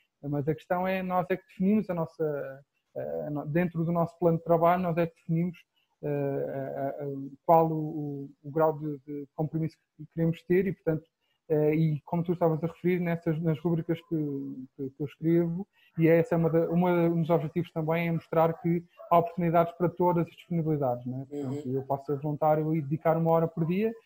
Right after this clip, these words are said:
Speaker 1: ou posso ser voluntário e dedicar quatro horas por, por, por, por semana, ou, enfim, ou, ou uma hora por dia, todos os dias, como, como eu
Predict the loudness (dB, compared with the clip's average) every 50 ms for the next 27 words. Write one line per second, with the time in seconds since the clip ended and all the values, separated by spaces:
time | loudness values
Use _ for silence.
0 | _ _ -8 -6 -6 0 0 0 0 2 0 0 0 0 0 0 0 0 0 2
1 | 0 0 -2 -4 0 2 4 4 4 2 -2 -10 _ _ _ 2 6 8 8 8
2 | 6 4 4 6 6 6 4 0 -4 -4 -2 0 0 0 0 -2 -2 -6 -6 -6
3 | -4 -4 -4 -4 -8 _ -14 -12 -12 -12 -12 -14 -16 -10 _ 0 2 2 2 2
4 | 2 0 -2 -4 -6 -6 -10 -12 -16 -12 -10 -8 -8 -6 -6 -6 -6 -6 -6 -6
5 | -6 -6 -2 0 2 4 4 6 6 6 6 6 4 0 -2 -4 -2 0 0 0
6 | 0 -2 -4 -8 -12 _ _ -4 -4 -4 -4 -6 -6 -2 -2 -2 -2 -2 -6 -12
7 | -16 -14 -12 -12 -10 -8 -8 -8 -8 -10